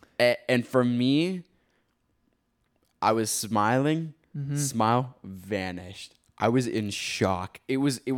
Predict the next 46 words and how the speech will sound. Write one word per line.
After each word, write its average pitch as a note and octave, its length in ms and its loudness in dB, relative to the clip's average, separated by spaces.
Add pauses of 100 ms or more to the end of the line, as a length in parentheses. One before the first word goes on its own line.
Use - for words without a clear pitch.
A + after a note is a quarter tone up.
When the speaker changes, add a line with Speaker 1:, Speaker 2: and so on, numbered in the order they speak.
(160)
Speaker 1:
it, F3 80 2
what, G3 260 4
they F#3+ 80 6
didn't A#3+ 160 4
even, F3 160 2
like, C3+ 160 2
draw A#2+ 340 4
it A#2 60 2
out. G#2 200 2
They C3 160 2
just B2+ 200 -6 (140)
Speaker 2:
Nah. C3 240 -8
Speaker 1:
three G#3 260 0
sentences C3 580 -2
back A2+ 440 0
to C#3 80 -2
back A2 360 0
to A2+ 80 0
back. F#2 440 -4 (640)
And F#2 120 -2
I F2+ 60 -4
feel C3+ 180 2
like C3+ 100 2
that A2+ 120 -2
kinda B2 240 -2
just G2+ 160 -6
sets - 240 -2
the G#2+ 100 -2
tone F#2 440 -2 (180)
for F#2 140 -8
a F#2+ 40 -8
bit G#2 140 0
of A2 100 2
the G2 100 0
rest G#2 260 0
of G2+ 60 -14
the, G2 160 0
the F#2+ 100 -4
first A2+ 320 0
episode. F#2+ 500 -2
Is F2+ 160 -10
it's F#2 140 -6
just - 180 -6
like F#2+ 260 -2 (960)
a, F2 120 -4
a F2 180 -6